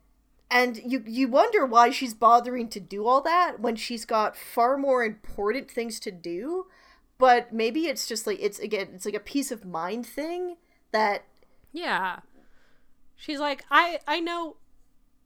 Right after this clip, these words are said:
Speaker 2: at least I can do these little things."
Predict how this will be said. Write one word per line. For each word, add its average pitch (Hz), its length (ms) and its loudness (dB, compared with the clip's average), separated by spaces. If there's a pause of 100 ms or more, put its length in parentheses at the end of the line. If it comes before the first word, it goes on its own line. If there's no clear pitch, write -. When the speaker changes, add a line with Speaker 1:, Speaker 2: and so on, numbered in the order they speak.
(260)
Speaker 2:
at 269 200 -8
least 302 340 -6
I 262 100 -2
can 240 200 -4
do 226 200 -4
these 208 380 -8
little 202 340 -4
things." - 680 -14